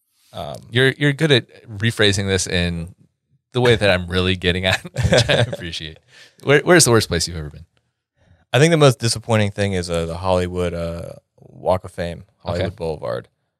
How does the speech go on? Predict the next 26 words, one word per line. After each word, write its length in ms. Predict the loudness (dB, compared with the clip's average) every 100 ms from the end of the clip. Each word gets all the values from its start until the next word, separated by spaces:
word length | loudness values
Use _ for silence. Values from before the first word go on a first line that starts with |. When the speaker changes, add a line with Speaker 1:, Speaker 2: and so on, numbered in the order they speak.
| _
Speaker 1:
Um, 420 | -12 -10 -10 -14 -16
it's 420 | -16 -12 -12 -12 _ _ _ _ _ _ _ -18
one 400 | -16 -8 -4 -2
of 60 |
the 60 | -2
biggest 320 | -4 -4 -6
tourist 280 | -8 -10 -10
traps 580 | -10 -10 -10 -16 -16 -18 _
of 180 | -20 -16
any, 300 | -16 -16 -20 _ _ _
you 100 | -20
know, 220 | -18 -20 _ _
place 260 | _ 0 0
I've 100 | -8
ever 180 | -14 -16
been. 280 | -20 -20 -20 _ _ _
Speaker 2:
Yeah, 180 | -2
I've 120 | -2 0
heard 160 | 2
a 40 | 4
lot 80 | 6
Speaker 1:
Highly 200 | 6 2
Speaker 2:
of 80 |
negative 200 | 0 -8 -12
Speaker 1:
disappointing. 100 | -16
Speaker 2:
stuff. 300 | -16 -20